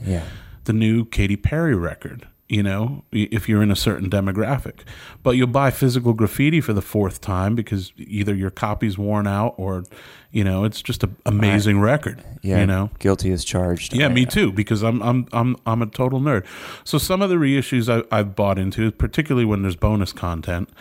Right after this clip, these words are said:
Speaker 1: Mm-hmm.
Speaker 2: anything that's just remastered or whatever, it's like, come on. I, you know, I mean, most people don't realize with a lot of these remastering, all they're doing is turning it up. You know,
Speaker 1: <laughs>
Speaker 2: so it keeps, so
Speaker 1: It,
Speaker 2: you can play it on the
Speaker 1: it, that one
Speaker 2: newest
Speaker 1: can
Speaker 2: fangled device that's out this
Speaker 1: Right.
Speaker 2: week,
Speaker 1: It goes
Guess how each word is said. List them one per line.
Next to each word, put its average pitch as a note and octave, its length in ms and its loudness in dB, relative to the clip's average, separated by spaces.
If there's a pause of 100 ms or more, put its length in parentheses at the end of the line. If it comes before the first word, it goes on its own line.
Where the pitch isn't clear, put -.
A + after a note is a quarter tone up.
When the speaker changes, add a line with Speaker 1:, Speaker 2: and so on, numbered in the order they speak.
(120)
Speaker 1:
Mm-hmm. F#2 340 -4
Speaker 2:
anything D3+ 340 2
that's A#2+ 180 0
just - 200 -2
remastered G2 680 0
or F2+ 80 0
whatever, F2 400 -2
it's - 160 -8
like, A2+ 160 -8
come C3+ 260 2
on. E2+ 280 -2
I, G2+ 180 -2
you A2+ 160 0
know, F#2+ 220 -2
I - 80 -4
mean, G2 240 -2 (120)
most G2+ 220 -4
people G2 220 0
don't F#2+ 140 0
realize F#2 360 4
with F#2 120 -2
a F#2 40 0
lot F#2 200 2
of F#2 80 0
these F2+ 160 0
remastering, F2+ 640 -2
all F2+ 80 0
they're G2+ 120 0
doing F#2+ 260 0
is D#2 100 -8
turning F2+ 400 0
it D#2+ 100 -6
up. F#2+ 260 0 (960)
You G2 180 2
know, F#2 240 2 (140)
Speaker 1:
<laughs> - 140 -16
Speaker 2:
so F#2+ 260 -2
it F#2 120 -4
keeps, A2 240 -2
so B2 60 2
Speaker 1:
It, G2+ 60 0
Speaker 2:
you G2 100 2
can F2+ 180 -4
play G#2 240 2
it G2 120 2
on F#2 160 0
the F#2 80 0
Speaker 1:
it, - 220 -4
that G#2+ 220 4
one A2 120 4
Speaker 2:
newest G#2 220 0
Speaker 1:
can - 80 -10
Speaker 2:
fangled G2 460 2
device G2 420 0
that's - 240 -4
out F2 220 -2
this F2+ 220 -4
Speaker 1:
Right. F2+ 140 -2
Speaker 2:
week, E2+ 220 -8
Speaker 1:
It G2 140 -2
goes F#2+ 180 4